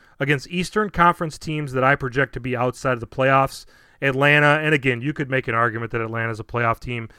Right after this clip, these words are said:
and maybe twenty-five games in, we'll see about that. Obviously, the big news in the N B A,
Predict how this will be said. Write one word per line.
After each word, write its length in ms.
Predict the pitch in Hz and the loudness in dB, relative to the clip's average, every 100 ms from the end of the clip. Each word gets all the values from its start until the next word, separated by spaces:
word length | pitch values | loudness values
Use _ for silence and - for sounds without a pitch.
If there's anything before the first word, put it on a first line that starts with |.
| _ - | _ -8
and 120 | 139 | -2
maybe 180 | 160 156 | 0 0
twenty-five 540 | - 139 131 135 123 | 0 -2 2 0 2
games 320 | 123 127 110 | -2 -4 -4
in, 260 | 120 120 113 - _ _ 131 | -4 -4 -8 -16 _ _ -2
we'll 160 | 135 | -2
see 320 | - 139 139 | -2 -4 -2
about 320 | 165 139 139 147 | 0 4 4 4
that. 140 | 139 | 4
Obviously, 320 | 123 123 127 | 4 0 -6
the 100 | 117 | -8
big 240 | 110 127 120 | -4 -4 -2
news 220 | 127 113 | -6 -6
in 60 | |
the 120 | 120 120 | -6 -4
N 100 | 117 | -2
B 160 | 113 | 0
A, 240 | 120 120 | 2 2